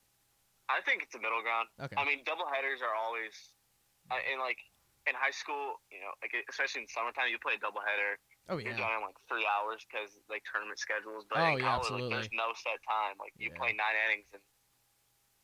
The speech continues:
Speaker 1: then you eat lunch and play another nine. Um,
Speaker 2: Jeez, yeah.
Speaker 1: so,
Speaker 2: That's
Speaker 1: I mean, it was, I, the reason why we scheduled for that day is 'cause the next day we weren't playing until, like,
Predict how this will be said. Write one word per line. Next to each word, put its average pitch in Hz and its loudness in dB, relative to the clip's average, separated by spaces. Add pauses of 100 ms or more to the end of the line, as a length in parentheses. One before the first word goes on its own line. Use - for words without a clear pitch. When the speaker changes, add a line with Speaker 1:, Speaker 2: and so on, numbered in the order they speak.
(120)
Speaker 1:
then 117 -2
you 110 4 (160)
eat 120 0
lunch 110 0
and 104 -12
play 107 -2
another 101 -4
nine. 95 0 (720)
Um, 95 0
Speaker 2:
Jeez, 113 -12
yeah. 110 -14 (300)
Speaker 1:
so, 131 -4
Speaker 2:
That's - -2
Speaker 1:
I 139 4
mean, 143 2
it 156 2
was, - -4 (1120)
I, 147 4
the 139 -4 (160)
reason 151 -6
why 127 2
we 135 -2
scheduled 123 -8
for 123 -16
that 120 2
day 123 -2
is 117 -10
'cause 110 -10
the 104 -16
next 107 -2
day 113 2
we 104 -6
weren't 104 -4
playing 98 -4
until, 92 -6
like, 85 -4